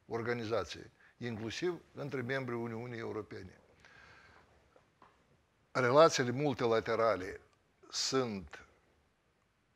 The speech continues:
un lucru bun, dar ele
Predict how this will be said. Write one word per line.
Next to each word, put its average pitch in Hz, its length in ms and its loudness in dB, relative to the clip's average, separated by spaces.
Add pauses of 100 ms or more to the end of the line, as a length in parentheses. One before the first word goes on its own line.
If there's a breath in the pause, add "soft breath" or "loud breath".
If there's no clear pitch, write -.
(200)
un 117 260 -2
lucru 113 360 -2
bun, 135 460 -4 (280)
dar 107 140 -2
ele 127 500 -2